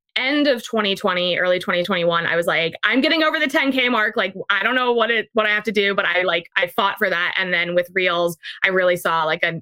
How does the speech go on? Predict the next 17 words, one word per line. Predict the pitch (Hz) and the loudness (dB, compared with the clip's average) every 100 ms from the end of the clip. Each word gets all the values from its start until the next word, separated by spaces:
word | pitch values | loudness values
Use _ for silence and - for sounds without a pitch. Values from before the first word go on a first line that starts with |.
| - | -4
a | 175 | 0
nice, | 175 180 185 180 180 - - _ _ | 2 2 2 0 -2 -10 -18 _ _
large | 180 180 180 175 175 | 0 2 2 0 -2
increase | 175 170 170 170 | -4 -2 -2 -2
in | 175 | -2
followership. | 160 147 151 151 143 139 | 0 0 0 0 -2 -4
So | - 170 | -2 0
that | 160 - | 0 0
was | 170 165 - | -2 -4 -4
just | 175 135 | -4 -2
such | - 165 | -2 0
a | 156 | -2
windfall | 160 170 165 175 151 151 | 0 0 2 0 -2 -2
and | 160 143 | 0 0
was | 165 | -2
so | - 117 147 | -2 -2 0
gratifying. | 160 151 - 104 135 202 | 0 -2 -2 -2 -2 -2